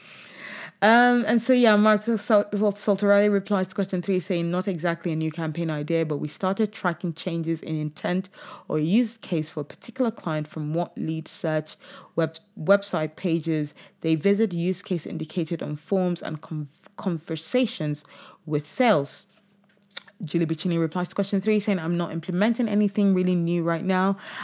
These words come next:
I do have a client who is using Facebook to study audiences and what re-, resonates with them, and that is fascinating." Yeah, I remember, um, her talking about that in, um, the webinar that she was on a couple of days ago.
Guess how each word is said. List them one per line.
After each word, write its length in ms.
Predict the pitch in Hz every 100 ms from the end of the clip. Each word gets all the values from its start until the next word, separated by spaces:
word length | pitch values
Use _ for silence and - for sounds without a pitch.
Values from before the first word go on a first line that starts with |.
| -
I 80 | 180
do 220 | 160 208
have 180 | 180 180
a 40 |
client 400 | 165 - 190 175
who 120 | - 170
is 180 | 160
using 260 | 156 160 175
Facebook 480 | - 220 208 202 196
to 100 | -
study 400 | - - 175 160
audiences 580 | - 165 160 156 160 160
and 240 | - 156
what 120 | 151 -
re-, 260 | 160 156 -
resonates 640 | 165 165 156 156 156 - - - -
with 180 | 170 151
them, 240 | 170 160 160
and 220 | 151 151
that 220 | 165 160 -
is 140 | 160
fascinating." 920 | - - 226 226 - 160 147 160 175 165
Yeah, 280 | 190 220 -
I 400 | - - - _
remember, 360 | 165 170 170 165
um, 200 | 160 151
her 200 | - 165
talking 340 | 151 175 151 165
about 340 | 147 147 143
that 220 | 151 147
in, 200 | 151 156
um, 260 | 147 143 147
the 160 | 151
webinar 400 | 147 147 139 147
that 140 | 143 151
she 160 | -
was 180 | 151 147
on 160 | - 160
a 40 |
couple 260 | 156 - 165
of 60 |
days 200 | 165 190
ago. 260 | 196 214 220